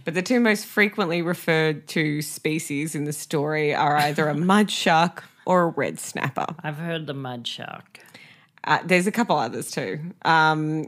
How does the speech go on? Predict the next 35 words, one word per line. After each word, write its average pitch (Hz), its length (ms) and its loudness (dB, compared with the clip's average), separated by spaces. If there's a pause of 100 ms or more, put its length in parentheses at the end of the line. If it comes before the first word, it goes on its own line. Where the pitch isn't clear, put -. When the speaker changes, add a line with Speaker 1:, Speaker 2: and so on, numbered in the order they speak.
Speaker 1:
in, 165 400 0
like, 175 300 0 (240)
<laughs> - 240 -20
there's 190 180 -2
a 156 60 -4
few 156 260 -4
different 139 500 -6 (280)
<laughs> 381 240 -2
variants, 156 580 2
but - 220 0 (100)
I 165 240 4
couldn't 151 300 -4
tell 139 180 -4
a 113 60 -8
fish - 260 -8
from 120 160 -6
a 104 80 -4
fish, - 360 -8
to - 100 -14
be - 100 -6
fair. - 300 -6 (500)
Um, 147 640 0 (520)
in 180 100 2
a 175 60 6
nineteen 170 400 2
eighty-five 156 500 0
biography 147 500 -2
of 139 160 -4
the 143 60 -12
band, 139 400 -4
Stephen 175 560 0
Davies 135 540 -6
describes 151 460 -4
the 147 140 -4
incident 139 640 -6